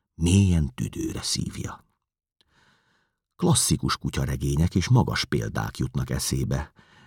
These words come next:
s ez a körülmény kissé lehűti az első lelkesedést.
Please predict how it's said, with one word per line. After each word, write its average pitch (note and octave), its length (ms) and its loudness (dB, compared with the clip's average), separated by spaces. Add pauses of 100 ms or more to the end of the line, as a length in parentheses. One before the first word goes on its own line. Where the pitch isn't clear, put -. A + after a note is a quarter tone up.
s - 120 -16
ez D3+ 200 -2
a D#2 80 2
körülmény D2+ 520 4
kissé - 460 2
lehűti C#2+ 600 0
az - 180 -4
első - 360 -4
lelkesedést. - 1120 -10